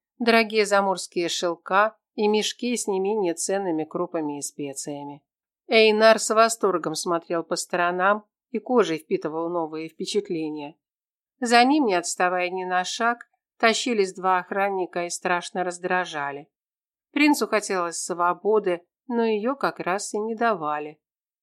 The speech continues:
Эйнар уловил момент, когда они отвлеклись на зов торговца украшениями, и нырнул за книжную лавку.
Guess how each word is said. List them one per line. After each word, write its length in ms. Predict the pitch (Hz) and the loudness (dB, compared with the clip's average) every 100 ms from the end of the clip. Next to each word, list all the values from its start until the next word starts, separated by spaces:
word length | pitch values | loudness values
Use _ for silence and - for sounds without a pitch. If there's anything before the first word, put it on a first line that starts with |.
| _ - | _ -2
Эйнар 460 | 202 208 208 180 | 2 4 4 2
уловил 420 | 165 170 175 180 180 | 2 0 -2 -2 0
момент, 460 | 180 190 220 208 | 0 0 -2 -2
когда 320 | 180 170 175 | -4 -2 0
они 180 | 175 180 | 0 -2
отвлеклись 720 | 165 180 180 180 196 175 170 | -6 -6 -6 -4 -4 -4 -4
на 180 | 180 170 | -2 -2
зов 200 | 170 170 | -4 -4
торговца 580 | - 175 180 160 - 185 | 0 0 0 -4 -4 -4
украшениями, 1080 | 165 175 180 - 220 214 180 165 165 160 - _ _ - | -2 -2 -2 -2 -4 -2 -2 -2 -4 -6 -12 _ _ -4
и 100 | 226 | 0
нырнул 500 | 226 214 226 269 240 | 2 2 2 0 0
за 180 | 175 | -2
книжную 500 | 156 180 180 170 160 | -2 -4 -4 -4 -6
лавку. 500 | 156 156 151 _ 165 | -4 -6 -8 _ -20